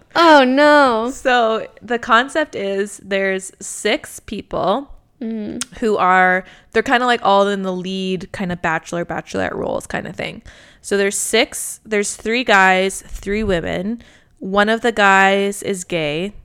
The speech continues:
Speaker 1: The rest are heterosexual.
Speaker 2: Hmm.
Speaker 1: And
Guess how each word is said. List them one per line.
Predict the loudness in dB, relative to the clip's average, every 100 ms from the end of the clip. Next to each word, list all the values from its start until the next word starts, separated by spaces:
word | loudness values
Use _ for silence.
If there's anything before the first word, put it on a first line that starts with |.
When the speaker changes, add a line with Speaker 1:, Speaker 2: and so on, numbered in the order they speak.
| -20 _ -12
Speaker 1:
The | -8
rest | 0 0 0 -6 -4
are | -2 0
heterosexual. | -2 -6 -6 -6 -6 -6 -8 -4 -2 -2 -6
Speaker 2:
Hmm. | -6 -6 -10 -12 -20 -20 -20 -16 -16 -4
Speaker 1:
And | 0 2 2 0 -4 -10